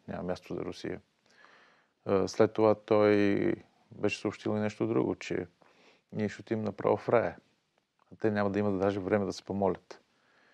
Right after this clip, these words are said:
А, предполагам, че това е било отдадено едва ли не на някакво такова словесно изхвърляне на руския президент.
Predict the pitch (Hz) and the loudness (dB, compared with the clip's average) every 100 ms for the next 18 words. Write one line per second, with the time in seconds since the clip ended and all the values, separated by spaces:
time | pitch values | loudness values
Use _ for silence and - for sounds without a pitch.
0 | _ _ _ _ _ _ _ _ _ 123 | _ _ _ _ _ _ _ _ _ 4
1 | 120 120 - - - _ _ _ _ - | 6 6 2 -8 -20 _ _ _ _ -14
2 | 123 143 117 104 - 127 113 117 117 117 | 0 4 4 2 4 6 8 6 8 8
3 | 98 98 123 117 104 107 101 107 107 107 | 6 4 2 2 4 4 4 2 2 2
4 | 104 104 - - - - 101 87 - - | 2 0 -2 -10 -10 -2 0 0 -8 -2
5 | 107 110 - 98 - - 98 - 117 92 | 2 4 2 -6 -8 -12 -12 2 2 2
6 | 82 85 87 - - - 85 - 107 123 | -2 -4 -6 -6 -8 -8 -8 -6 -6 -6